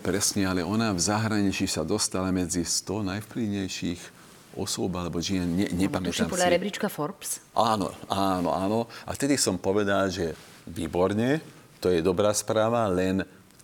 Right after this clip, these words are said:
Speaker 1: tento vplyv by mala využívať aj tu na Slovensku.
Speaker 2: Ako?
Speaker 1: No, napríklad smerom na vládu. A vyzerá to tak, nie preto, že som to povedal, vyzerá to tak, že v niektorých veciach už, už pochopila,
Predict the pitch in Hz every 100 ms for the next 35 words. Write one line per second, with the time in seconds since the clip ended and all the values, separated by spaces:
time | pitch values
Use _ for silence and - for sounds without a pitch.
0 | - 143 160 95 - - 95 107 120 107
1 | 90 87 90 98 101 85 82 90 82 87
2 | 85 85 - - 76 76 - 95 90 -
3 | 78 71 - 73 76 - - - 185 -
4 | 147 - - - - - 92 135 110 -
5 | 113 107 107 - 90 92 87 85 80 76
6 | 76 82 - - - - 160 160 127 98
7 | 87 - 92 113 110 - 95 - 104 90
8 | 117 101 - 85 82 82 85 85 120 117
9 | 101 - 85 - 95 92 87 90 - 87
10 | 87 - 82 - 85 - 87 - - 85
11 | - 98 - - 82 80 80